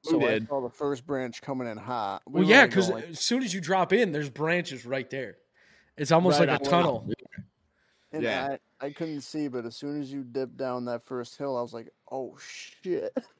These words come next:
Speaker 1: <laughs>
Speaker 3: Ah, it was funny as fuck, dude.
Speaker 1: I, I was still getting cooked by those branches.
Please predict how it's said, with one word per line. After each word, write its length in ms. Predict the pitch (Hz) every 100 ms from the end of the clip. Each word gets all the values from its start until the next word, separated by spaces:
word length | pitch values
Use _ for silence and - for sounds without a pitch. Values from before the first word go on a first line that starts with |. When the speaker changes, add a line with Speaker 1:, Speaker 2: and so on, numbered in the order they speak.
| _ _
Speaker 1:
<laughs> 300 | 311 277 _
Speaker 3:
Ah, 220 | - - -
it 40 |
was 100 | 110
funny 260 | - 110 104
as 100 | 104
fuck, 320 | - 98 90
dude. 240 | 92 98 107 - - _ _ -
Speaker 1:
I, 120 | 123 123 92 - -
I 80 |
was 160 | 127 104
still 220 | - 127
getting 280 | 110 - -
cooked 320 | - 120 127
by 80 | -
those 200 | 71 62
branches. 540 | - 98 71 - -